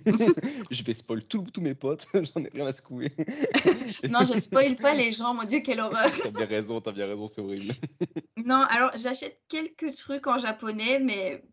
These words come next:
Speaker 2: plus beaucoup. Là, en ce moment, je, bah, je lis Roboco, en fait. En, j'ai acheté Roboco en japonais, parce que ça non plus, c'est toujours pas chez nous. Euh,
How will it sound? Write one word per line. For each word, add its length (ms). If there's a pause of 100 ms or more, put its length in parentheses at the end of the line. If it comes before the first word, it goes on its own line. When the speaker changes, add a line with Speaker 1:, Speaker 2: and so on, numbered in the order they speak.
Speaker 2:
plus 460
beaucoup. 760
Là, 260
en 100
ce 120
moment, 220
je, 160
bah, 260
je 140
lis 160
Roboco, 540
en 120
fait. 200
En, 320 (400)
j'ai 180
acheté 320
Roboco 420
en 200
japonais, 560 (340)
parce 100
que 100
ça 140
non 140
plus, 220
c'est 40
toujours 320
pas 120
chez 220
nous. 340 (100)
Euh, 640